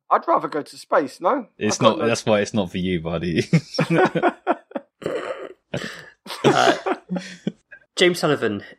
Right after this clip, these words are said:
Speaker 3: uh, who actually wrote this from, from Maribor post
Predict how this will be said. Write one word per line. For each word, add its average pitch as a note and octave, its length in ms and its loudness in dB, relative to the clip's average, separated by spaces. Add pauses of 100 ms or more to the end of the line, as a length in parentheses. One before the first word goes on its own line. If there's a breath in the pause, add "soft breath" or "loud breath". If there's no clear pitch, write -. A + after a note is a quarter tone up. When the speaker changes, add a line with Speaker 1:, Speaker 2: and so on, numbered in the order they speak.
(160)
Speaker 3:
uh, G#2+ 640 2
who D#3+ 140 6
actually D3+ 360 0
wrote D3+ 260 4
this C3 240 -2
from, B2 540 2
from B2+ 240 2
Maribor B2 640 0 (140)
post - 480 -2